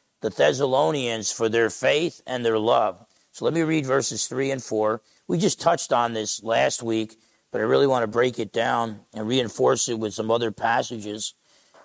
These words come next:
Verses three and four, "We are bound to thank God always for you, brethren, as it is fitting, because your faith grows exceedingly,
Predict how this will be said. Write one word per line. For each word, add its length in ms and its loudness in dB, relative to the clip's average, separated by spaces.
Verses 340 2
three 240 0
and 140 0
four, 240 4
"We 180 2
are 120 4
bound 380 0
to 100 -4
thank 360 -2
God 340 2
always 880 2
for 380 0
you, 320 -6
brethren, 680 0
as 220 2
it 100 0
is 200 -2
fitting, 540 0
because 360 0
your 160 2
faith 480 0
grows 480 2
exceedingly, 1040 0